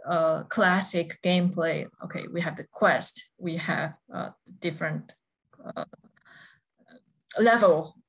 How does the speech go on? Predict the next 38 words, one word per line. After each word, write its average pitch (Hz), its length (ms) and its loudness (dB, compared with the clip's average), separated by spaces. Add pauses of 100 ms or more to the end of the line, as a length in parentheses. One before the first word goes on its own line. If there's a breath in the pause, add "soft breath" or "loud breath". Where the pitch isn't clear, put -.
we 170 460 -4 (340 loud breath)
can 170 220 -2
go 175 260 0
to 180 120 -8
different 170 420 -2
parts 202 240 4
of 185 160 0
the 180 60 0
map. 214 320 0 (680 loud breath)
Uh, 175 320 0 (280)
those 247 260 6
are 190 200 6
very 196 200 6
classic. - 560 -6 (120)
And 190 460 2 (760)
when 294 340 6
we 247 160 4
are, 202 300 4 (240)
uh, 180 260 -2
talking 214 320 2
about 214 200 2
experience 170 800 -2
in 165 180 -4
the 165 60 -4
metaverse, 208 640 0
we 190 100 -2
are 180 80 2
also 269 240 0
talking 233 280 -2
about, 175 280 -2
like, 156 200 -6 (180)
leaving 202 380 -2
people, 180 560 -2 (420 soft breath)
uh, 92 280 -10 (220)
the 233 400 6
possibility 185 640 0
of, 160 280 -6
uh, 170 260 2